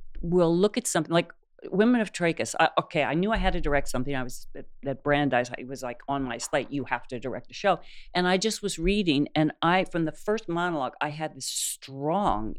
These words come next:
image and dream, and I just, it just kept going from there. And I went, "Okay, this is something I'm drawn to."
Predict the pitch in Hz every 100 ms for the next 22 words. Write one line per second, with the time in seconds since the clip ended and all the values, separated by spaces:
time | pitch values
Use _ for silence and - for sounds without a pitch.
0 | - 160 110 - 117 120 147 127 127 131
1 | 143 - - - 135 - - 147 - 143
2 | 147 123 113 107 131 139 117 143 135 117
3 | 120 - - 135 135 120 120 160 165 -